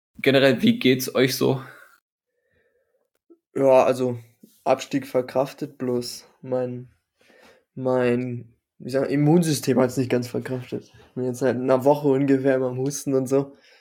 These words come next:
Speaker 2: Deshalb schon mal Entschuldigung voraus, aber sonst, ja.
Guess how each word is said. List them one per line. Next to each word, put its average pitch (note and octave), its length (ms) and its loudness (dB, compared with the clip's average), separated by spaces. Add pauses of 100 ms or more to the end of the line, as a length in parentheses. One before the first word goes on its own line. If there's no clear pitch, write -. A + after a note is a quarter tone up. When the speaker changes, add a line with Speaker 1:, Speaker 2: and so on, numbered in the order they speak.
(680)
Speaker 2:
Deshalb B2 360 -4
schon C#3 140 2
mal B2+ 120 4
Entschuldigung C#3 720 0 (140)
voraus, D#3 600 2
aber A#2+ 220 2
sonst, B2+ 540 0 (240)
ja. - 240 -10